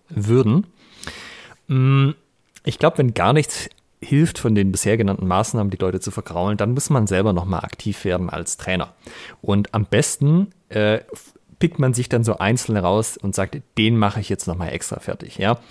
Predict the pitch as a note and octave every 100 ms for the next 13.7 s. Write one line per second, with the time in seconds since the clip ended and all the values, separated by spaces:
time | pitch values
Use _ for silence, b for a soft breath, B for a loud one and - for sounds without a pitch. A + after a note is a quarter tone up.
0 | B B - A2 D#3 F3+ D#3+ B2+ B2+ B2+
1 | A#2 A2 A2 G#2 F#2+ F2 E2+ - F#2+ F#2
2 | F#2 - E3+ - D3 C3+ C#3 - - A2
3 | F#2+ - G2+ G2+ G2+ F2 F2+ G#2 A2 F#2+
4 | - B2 - G#2 G#2+ G2+ G2 - A2+ A#2+
5 | - - - - - - F3+ D#3 C#3+ C3
6 | B2+ B2+ D#3+ - D3+ D#3 B B B -
7 | B2 - A#2+ B2+ A#2+ G#2+ G2 F#2 F#2 -
8 | D3+ - - C3 C3 B2 C3+ C3+ - C#3+
9 | - - G#2+ G2+ A#2 A2 G#2 A2 G#2 G2
10 | F#2 G2 - G2 - C#3 C#3+ C3 - -
11 | A2 A#2+ - G2+ G2+ - - A#2+ C3 B2
12 | A2 A#2 A#2 A#2+ B B - A2+ - A2
13 | - - G#2+ B2+ A#2 A#2+ -